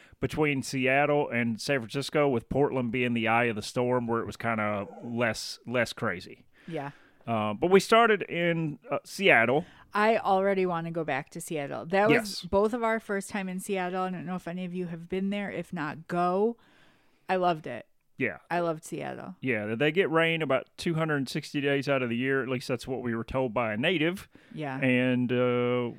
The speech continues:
Speaker 1: we didn't get any rain.
Speaker 2: Woohoo, um,
Speaker 1: Woo.
Speaker 2: global warming.
Speaker 1: Woohoo.
Speaker 2: Yeah.
Speaker 1: Yeah,
Speaker 2: Thanks
Speaker 1: it
Speaker 2: for
Speaker 1: was,
Speaker 2: that.
Speaker 1: yeah, it was nice.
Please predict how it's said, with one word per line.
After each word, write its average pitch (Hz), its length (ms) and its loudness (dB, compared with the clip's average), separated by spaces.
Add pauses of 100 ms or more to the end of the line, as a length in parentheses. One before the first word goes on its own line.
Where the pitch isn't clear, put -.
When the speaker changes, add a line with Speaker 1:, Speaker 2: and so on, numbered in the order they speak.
(200)
Speaker 1:
we 151 100 8
didn't 196 140 4
get 226 100 6
any 180 100 4
rain. 196 180 0
Speaker 2:
Woohoo, 339 540 4
um, 285 460 2
Speaker 1:
Woo. 370 100 6
Speaker 2:
global 339 320 8
warming. 302 540 -4 (120)
Speaker 1:
Woohoo. 349 160 2 (240)
Speaker 2:
Yeah. 170 140 -2 (120)
Speaker 1:
Yeah, 156 180 2
Speaker 2:
Thanks 370 140 -6
Speaker 1:
it - 20 -10
Speaker 2:
for 277 60 -6
Speaker 1:
was, 214 120 -2
Speaker 2:
that. 165 280 -8 (280)
Speaker 1:
yeah, 151 160 0
it 120 80 -2
was 123 120 -10
nice. 147 260 -6